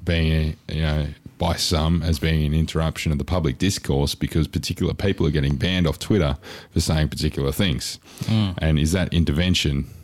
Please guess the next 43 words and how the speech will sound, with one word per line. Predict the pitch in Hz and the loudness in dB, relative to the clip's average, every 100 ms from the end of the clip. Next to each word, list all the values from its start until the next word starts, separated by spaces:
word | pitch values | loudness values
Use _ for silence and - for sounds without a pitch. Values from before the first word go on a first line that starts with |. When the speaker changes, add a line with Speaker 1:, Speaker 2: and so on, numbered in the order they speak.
| - _ _ _ _ _ _ _ - - - | -20 _ _ _ _ _ _ _ -20 -10 -2
Speaker 2:
Or | 107 | 2
should | 98 | 2
Speaker 1:
going | 87 85 | 4 4
Speaker 2:
you | |
Speaker 1:
too | 95 | 4
Speaker 2:
let | 98 | 2
it | 98 | 2
Speaker 1:
far? | 92 78 | 2 2
Speaker 2:
run | 104 95 92 | 2 2 2
wild? | 95 104 87 | 2 2 2
Speaker 1:
Or | |
do | 80 | 2
you | 82 | 4
let | 87 | 2
it | 69 | 2
run | 80 80 | 2 4
wild? | 87 95 78 71 | 4 2 2 2
And, | 71 107 | 2 4
Speaker 2:
Who's | 110 95 - | 2 0 -2
the, | 98 - 67 - | -4 -4 -12 -6
Speaker 1:
and | 76 | 0
this | 87 87 | 2 2
is | 87 | 2
the | - | 2
Speaker 2:
who | 117 | 2
Speaker 1:
challenge. | 110 80 | 2 2
Speaker 2:
decides? | 90 104 101 87 - | 2 2 2 0 2
Yeah. | 101 95 87 - | 4 4 2 0
Speaker 1:
Yeah. | - 95 | 0 2
Speaker 2:
That's | 95 - | 2 0
interesting. | 101 - - 95 95 - - - | -2 -4 -2 -2 -2 -6 -8 0
Speaker 1:
And | 73 | 2
it's | 73 - | 2 2
sort | 90 | 2
of | 78 | 4
that | 71 60 | 0 0
base | 80 82 - | 0 0 2
morality | 76 71 76 73 69 - - | 2 4 2 2 -2 -8 -6
that | 71 | -6
comes | - 76 69 | -2 -2 0
into | 73 69 64 | 0 0 -2
it. | - | -4
And | 65 67 64 | -4 -4 -6